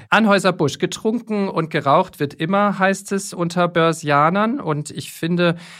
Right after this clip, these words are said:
man hört zwar immer, dass die Leute trinken weniger Alkohol, die ernähren sich gesünder, die nehmen jetzt ganz viel Nahrungsergänzungsmittel.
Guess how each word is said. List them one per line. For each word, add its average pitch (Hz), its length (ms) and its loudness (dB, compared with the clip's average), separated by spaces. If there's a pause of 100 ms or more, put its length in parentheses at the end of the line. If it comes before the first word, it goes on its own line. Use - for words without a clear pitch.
(160)
man 143 200 4 (220)
hört 180 260 4
zwar 127 380 -2
immer, 127 480 0
dass - 520 -4 (220)
die 123 200 -10
Leute 127 260 -6
trinken 143 320 -8
weniger 180 460 0
Alkohol, 135 720 0
die 180 180 -2
ernähren 139 460 2
sich 135 200 -12
gesünder, 120 640 -2
die 160 160 0
nehmen 180 220 2
jetzt 170 240 0
ganz 147 180 -2
viel 156 160 -4
Nahrungsergänzungsmittel. 120 1300 -2